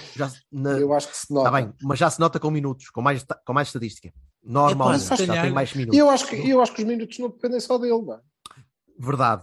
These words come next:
Speaker 1: mas ele não
Speaker 3: Depende
Speaker 1: está,
Speaker 3: do
Speaker 1: não está a ter,
Speaker 3: treinador.
Speaker 1: mas não
Speaker 3: Mas
Speaker 1: está a
Speaker 3: depende
Speaker 1: ter.
Speaker 3: do treinador, e o treinador é um gajo super exigente,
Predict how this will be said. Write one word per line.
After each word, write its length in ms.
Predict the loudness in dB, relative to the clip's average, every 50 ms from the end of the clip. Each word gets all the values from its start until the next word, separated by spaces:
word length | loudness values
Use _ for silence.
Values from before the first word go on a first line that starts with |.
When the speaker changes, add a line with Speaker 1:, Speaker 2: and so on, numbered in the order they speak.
| _
Speaker 1:
mas 160 | -6 -4 -2 0
ele 100 | 0 0
não 80 | 2
Speaker 3:
Depende 200 | 2 4 2 2
Speaker 1:
está, 20 | 2
Speaker 3:
do 60 | 2
Speaker 1:
não 80 | 2
está 160 | 2 2 2 2
a 20 |
ter, 40 | 2
Speaker 3:
treinador. 500 | 2 2 2 2 2 2 2 0 -4 -12 -16 -18 _ _ _ -18 -18 -18 -18 _
Speaker 1:
mas 140 | -6 -4 -2
não 80 | -2 -2
Speaker 3:
Mas 80 | -2
Speaker 1:
está 160 | 0 0 0
a 20 | 0
Speaker 3:
depende 140 | 2 0 0
Speaker 1:
ter. 60 | -2 -2
Speaker 3:
do 20 | -4 -4 -6 -6 -6
treinador, 260 | -6 -4 -4 -4 -6
e 100 | -6 -8
o 40 | -8
treinador 500 | -8 -6 -4 -4 -4 -4 -2 -2 -2 -2 -2
é 40 |
um 200 | -4 -6 -6 -8 -6
gajo 220 | -4 -4 -4 -6 -6
super 300 | -10 -10 -4 -4 -4 -4
exigente, 520 | -4 -8 -8 -8 -8 -8 -10 -12 -14 -18